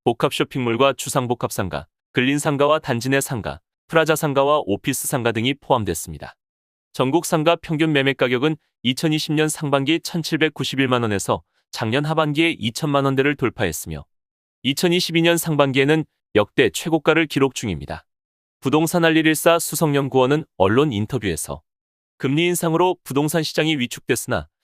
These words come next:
사회적 거리두기 완화에 따른 공실 위험 감소로 수요가 유입되고 있다며 수도권을 중심으로 시세 차익을 얻기 위한 상가 투자도 늘어난 것으로 보인다고 분석했습니다. 수요가 늘면서 전체 건축물 거래량에서 상가 거래가 차지하는 비중도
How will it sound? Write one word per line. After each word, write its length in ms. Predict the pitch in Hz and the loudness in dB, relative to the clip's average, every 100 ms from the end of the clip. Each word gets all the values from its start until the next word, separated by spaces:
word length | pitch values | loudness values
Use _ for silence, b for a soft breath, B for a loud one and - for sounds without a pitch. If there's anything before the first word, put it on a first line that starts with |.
| _ | _
사회적 480 | - 160 160 165 - | -6 0 2 2 0
거리두기 360 | 156 147 151 | 0 0 0
완화에 360 | 156 117 123 131 | 2 2 2 0
따른 320 | 131 135 156 - | 2 0 0 -4
공실 340 | 120 120 - | -6 -4 0
위험 160 | 147 147 | 0 0
감소로 440 | 139 120 131 131 | -2 -2 0 0
수요가 440 | - - 120 135 101 | 0 -4 0 0 0
유입되고 420 | 107 - 113 95 | -4 -4 -4 -4
있다며 380 | - 80 76 73 _ _ _ _ _ - | -4 -8 -10 -14 _ _ _ _ _ -14
수도권을 540 | - 160 151 156 165 | -2 0 2 2 2
중심으로 600 | - 135 - 135 143 82 _ | 0 -4 0 2 2 0 _
시세 340 | - - 156 160 | -8 -4 -2 -2
차익을 380 | - 147 156 | 0 2 4
얻기 260 | 127 - 123 | 2 0 0
위한 200 | 120 113 | 2 0
상가 280 | - 151 147 | -2 0 0
투자도 440 | - 143 131 135 101 | 0 0 2 2 0
늘어난 320 | 107 127 139 | 0 2 2
것으로 320 | 135 131 143 | 0 0 -2
보인다고 500 | 143 120 110 101 120 | 0 0 0 2 0
분석했습니다. 840 | 139 120 117 - 92 - 73 - - _ _ _ _ _ | 0 -4 -6 -6 -8 -10 -14 -16 -18 _ _ _ _ _
수요가 360 | - - 156 165 | -6 0 2 4
늘면서 600 | 139 131 135 135 147 87 _ - | 2 2 0 2 0 0 _ -6
전체 320 | 120 117 165 | -4 -2 -2
건축물 480 | - 127 - 135 139 | 0 -2 -2 -2 0
거래량에서 640 | 135 120 120 113 107 127 | 2 2 2 0 0 0
상가 340 | - - 151 139 | 0 -4 -2 0
거래가 280 | 139 139 | 2 2
차지하는 460 | 143 - - 131 131 | 0 -4 -4 -2 -2
비중도 520 | - 101 90 76 71 | -6 -8 -8 -8 -10